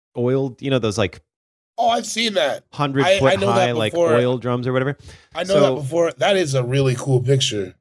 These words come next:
Speaker 1: So when that came out, what it is, is Jeremy Ray ollieing, like, I think it's, like, thirty feet. Maybe I'm crazy, but it's a, it's long. No, thirty feet's too, it's a long ways. And he's ollieing from one, like,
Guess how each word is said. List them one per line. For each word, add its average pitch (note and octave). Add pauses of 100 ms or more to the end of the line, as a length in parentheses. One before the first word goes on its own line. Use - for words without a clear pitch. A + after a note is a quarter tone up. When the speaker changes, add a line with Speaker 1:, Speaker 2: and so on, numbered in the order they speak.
(180)
Speaker 1:
So C#3
when C3+
that F#3+
came B2
out, F#2+ (420)
what D3
it D#3+
is, C3+
is A#2
Jeremy C#3
Ray A#2
ollieing, G#2+
like, F#2+
I -
think B2+
it's, B2+
like, A2+
thirty A#2 (260)
feet. B2+
Maybe G#2
I'm F#2
crazy, F2+
but F#2
it's G2
a, F2+
it's F2+
long. G#2 (800)
No, G2
thirty G2
feet's F2+
too, -
it's D3
a D#3
long C#3+
ways. E2
And A#2+
he's A#2
ollieing C3+
from G#2
one, A2+ (220)
like, -